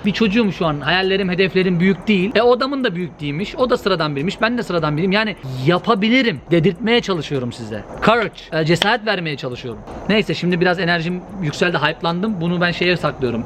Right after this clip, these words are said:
İki yüz bin abone özel, e, motivasyon videosu ama böyle, ah, böyle bam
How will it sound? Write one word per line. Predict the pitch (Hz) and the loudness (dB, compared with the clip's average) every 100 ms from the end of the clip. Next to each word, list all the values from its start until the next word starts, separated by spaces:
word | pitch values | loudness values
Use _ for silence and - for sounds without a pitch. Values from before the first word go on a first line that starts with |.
| - | -6
İki | - 202 | -2 2
yüz | 202 165 151 | 2 2 2
bin | 175 170 | 2 4
abone | 165 160 175 151 - 180 | 0 0 0 -2 0 2
özel, | 156 165 202 247 151 | 2 2 0 -4 -2
e, | 139 | 2
motivasyon | 156 165 185 180 185 | 2 2 -2 0 -2
videosu | 165 160 | -2 0
ama | 269 196 | 0 4
böyle, | 202 202 - - - - | 2 2 -4 -20 -20 -10
ah, | - - - 202 | -8 -8 -6 -4
böyle | 240 | -2
bam | 247 214 | 0 0